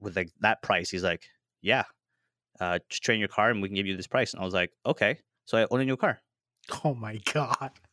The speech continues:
Speaker 1: <laughs> I own a six-speed two thousand twenty Sports Accord. <laughs>
Speaker 2: Oh my
Speaker 1: Like,
Speaker 2: God.
Speaker 1: <laughs> I know. Oh, this is the kicker, right? I don't know how to drive manual transmission. That's the kicker.
Speaker 2: What? Why did you do it then?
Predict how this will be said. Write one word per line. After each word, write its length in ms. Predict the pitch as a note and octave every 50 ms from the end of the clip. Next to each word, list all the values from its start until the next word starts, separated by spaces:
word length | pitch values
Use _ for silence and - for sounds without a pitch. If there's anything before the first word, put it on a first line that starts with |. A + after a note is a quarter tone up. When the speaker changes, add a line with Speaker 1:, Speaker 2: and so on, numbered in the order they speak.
| _ - - - - _ -
Speaker 1:
<laughs> 100 | C#3 - G#3+ G3+ - - G#4 G4+ -
I 100 | - A#2+
own 140 | B2 C3 C3
a 120 | C3 A#2+ A2+
six-speed 840 | - - E3 D#3+ - - - - C#3 B2+ B2+ B2+ C3 C3 A#2+ -
two 140 | - - C#3+
thousand 240 | C3 C3 B2+ C#3 C3
twenty 600 | - - C3 A#2+ A2+ A2+ A2+ A2 A2 G#2+ A2 G#2
Sports 380 | - - - A2+ A2 A2 - -
Accord. 380 | G2 - - G#2+ G2 G2 G2 -
<laughs> 40 | _ _ _ - - - - - G4 - - G#4 - - A#4+ - -
Speaker 2:
Oh 160 | - C3+ B2
my 200 | A#3 A3+ C3+ A2 A2 - - -
Speaker 1:
Like, 20 |
Speaker 2:
God. 460 | - - - G#4 G4 - - - - B4 - -
Speaker 1:
<laughs> 160 | F#4 - -
I 100 | D#4 D4+ -
know. 220 | G3 G3 - E3+ - F#4 A4 C5 - -
Oh, 200 | - F3+ F3 C3
this 140 | - - E3
is 40 | -
the 80 | D#3 B2
kicker, 300 | - D3 C3+ - A2+ F#2+
right? 200 | G2+ B2 - - _ _
I 80 | A#2 A#2
don't 100 | B2+ C3
know 100 | C3 B2+
how 60 | B2
to 60 | A#2
drive 240 | A2 A2+ G#2 G#2 G2+
manual 440 | G2 F#2+ G2 F#2+ F#2 F2+ F#2+ - _ _ _
transmission. 500 | - - G2+ F#2+ - F#2+ F#2+ - G2 F#2+ - _ _ _ _ _ _ _ _ _ _ _ - _ _ - - _
That's 280 | - C3 B2 - - -
the 80 | A2
kicker. 340 | - - G2+ - G2 F#2 - _ _ _ _ _ _ _ _ _ _ _ _
Speaker 2:
What? 220 | B2 B2 D3 - _ _ _ -
Why 360 | C3+ B2+ C3 C3 C3+ C#3 C#3+
did 140 | C#3+ C3+ C3
you 120 | C3+ C3+
do 200 | B2+ D#3 F#3+ A#3
it 100 | F#3 -
then? 240 | - A#2 G#2 G#2